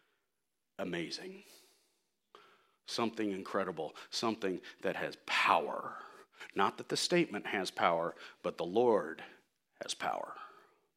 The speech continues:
We are saying our belief. And when you say it, when you verbalize it,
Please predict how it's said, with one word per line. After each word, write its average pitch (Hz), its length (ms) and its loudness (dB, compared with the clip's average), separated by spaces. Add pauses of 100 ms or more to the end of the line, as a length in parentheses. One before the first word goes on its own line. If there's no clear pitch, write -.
(1300)
We 85 100 -4
are - 60 -6
saying 127 360 4
our 110 100 6
belief. 110 320 2
And 110 80 0
when 135 140 4
you 135 100 4
say 226 400 12
it, 160 140 10
when 147 160 4
you 160 80 8
verbalize 170 960 12
it, 277 180 12